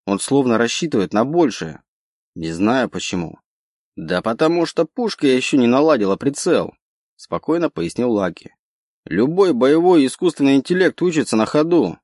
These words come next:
Сейчас он сделает ещё десяточек прицельных выстрелов. После начнёт лупить так, что мало не покажется. Вот поверьте моим словам.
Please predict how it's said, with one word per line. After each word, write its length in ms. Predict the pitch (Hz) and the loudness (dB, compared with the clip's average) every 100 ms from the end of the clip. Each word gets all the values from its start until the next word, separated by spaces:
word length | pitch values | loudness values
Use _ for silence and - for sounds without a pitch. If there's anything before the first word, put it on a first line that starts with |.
| _ | _
Сейчас 480 | - 113 110 165 156 | -8 -6 0 0 2
он 120 | 139 | 0
сделает 360 | 127 160 185 123 | 0 0 0 0
ещё 200 | 120 127 | -2 0
десяточек 580 | 120 - 135 104 101 - | -2 -2 -4 -4 -8 -8
прицельных 460 | 120 - 117 101 | -6 -2 0 0
выстрелов. 460 | 143 135 104 85 - _ _ _ _ | 2 2 0 -8 -10 _ _ _ _
После 320 | - 208 196 147 | 0 0 2 2
начнёт 340 | 127 - 160 | 0 0 0
лупить 320 | 135 139 156 | 0 0 0
так, 160 | - 165 | 0 -4
что 140 | - | 0
мало 260 | 117 156 151 | 2 4 4
не 120 | 110 | 2
покажется. 720 | 107 160 180 160 101 - 80 _ _ _ | 2 -2 0 0 0 -4 -10 _ _ _
Вот 260 | 98 135 - | 0 0 2
поверьте 460 | 196 240 269 - | 0 2 0 0
моим 200 | 117 104 | 2 2
словам. 540 | 92 135 147 131 90 | 0 0 0 0 -2